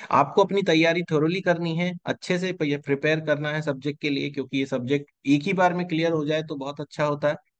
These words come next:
Fail हो जाते हैं तो फिर आगे आपको problem आती है। मेरा सजेशन है कि आप YouTube channel जो यहाँ पे आपके पास है अग्रवाल Tutorials, उसको अच्छे से फॉलो करें, अच्छे से उसको पढ़ाए, पढ़ें, उससे notes बनाएं, properly time लेकर के notes बनाएं, उससे shortcut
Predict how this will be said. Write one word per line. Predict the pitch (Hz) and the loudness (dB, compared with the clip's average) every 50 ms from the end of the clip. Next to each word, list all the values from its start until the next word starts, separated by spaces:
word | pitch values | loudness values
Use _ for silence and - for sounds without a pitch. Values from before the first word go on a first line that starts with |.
| _ - | _ -4
Fail | - 151 165 165 | 0 2 4 4
हो | 160 160 | 4 4
जाते | 160 151 147 147 151 151 | 4 2 2 2 0 -2
हैं | 156 143 | -2 -2
तो | 151 | -4
फिर | 143 151 143 135 | -4 -4 -2 -2
आगे | 123 117 117 123 | -2 -2 -2 -2
आपको | 123 120 120 - 127 120 | -4 -4 -6 -6 -8 -4
problem | 123 120 117 117 123 120 117 - | -2 -2 -2 -2 -4 -6 -6 -4
आती | 107 110 - - 147 156 | -4 -6 -4 -2 -2 0
है। | 147 156 165 180 170 165 - - _ _ _ 131 | 0 0 -2 -4 -6 -10 -16 -20 _ _ _ 0
मेरा | 135 143 175 185 | 2 2 2 2
सजेशन | 175 175 160 170 180 175 180 180 175 | 0 -2 -2 -2 0 0 0 0 2
है | 170 180 180 | 2 0 0
कि | 175 175 175 | 0 0 0
आप | 165 165 165 165 147 | 0 0 0 -2 -2
YouTube | 139 135 127 - 160 160 | -4 -4 -2 -2 -4 -4
channel | 156 160 147 143 143 147 151 | -2 -2 -2 0 0 -2 -2
जो | 143 147 147 | -2 -2 -2
यहाँ | 139 131 143 | -4 -4 -4
पे | 147 - 143 | -4 -4 -4
आपके | 131 127 - _ 151 | -4 -4 -6 _ -10
पास | 139 - 127 127 127 127 139 | -6 -2 -2 -2 -2 -2 -2
है | 131 | -4
अग्रवाल | 123 117 120 120 120 120 117 | -2 -2 -2 0 0 0 -2
Tutorials, | 120 120 117 117 117 113 120 139 147 143 | -4 -6 -6 -6 -6 -4 -2 -2 -2 -2
उसको | 143 135 - - 156 151 143 151 - | -4 -8 -6 -4 -4 -4 -4 -4 -4
अच्छे | 165 160 - - - 190 185 | -6 -6 -6 -4 -2 -2 -2
से | 180 190 185 | 0 -2 -2
फॉलो | 175 170 160 160 170 175 | 2 2 2 4 2 2
करें, | 170 180 170 139 202 - - - - - - _ - | 0 0 0 -2 -2 -6 -8 -16 -20 -20 -8 _ -2
अच्छे | 139 - - - 196 190 | -2 -2 0 -2 -2 0
से | 185 196 | 2 2
उसको | 190 180 180 - - - 180 180 185 185 - - _ _ _ _ _ | 0 0 -2 -4 -2 0 0 0 0 -4 -8 -14 _ _ _ _ _
पढ़ाए, | 151 143 143 135 156 170 175 185 - - - 143 | 2 2 2 2 0 0 2 0 -2 -4 -8 -6
पढ़ें, | 143 143 135 120 - 147 143 147 175 185 | -4 -4 -2 2 2 2 4 4 2 0
उससे | 180 175 175 - - 175 180 175 175 175 143 | -2 -4 -6 -4 -2 -2 -2 -2 -2 -4 -4
notes | 131 135 139 156 175 180 - 175 | -4 -2 0 0 0 0 -2 -4
बनाएं, | 175 165 165 165 160 156 | -4 -4 -4 -4 -4 -4
properly | 160 151 143 - 147 143 143 147 151 | -4 -6 -4 -4 -4 -2 -2 -2 -4
time | 147 - - 139 135 139 151 156 147 | -4 -2 -2 -2 -2 0 -2 -2 -2
लेकर | 131 123 123 123 156 160 151 | -4 -4 -4 -4 -4 -4 -4
के | 147 156 | -4 -6
notes | 143 139 135 135 - 131 | -6 -6 -6 -8 -8 -8
बनाएं, | 131 123 120 117 120 139 - | -6 -4 -4 -4 -4 -6 -6
उससे | - 131 123 - - 156 | -8 -8 -6 -4 -4 -6
shortcut | 143 - 131 127 123 120 - - 160 160 | -2 0 0 0 0 -2 0 0 0 0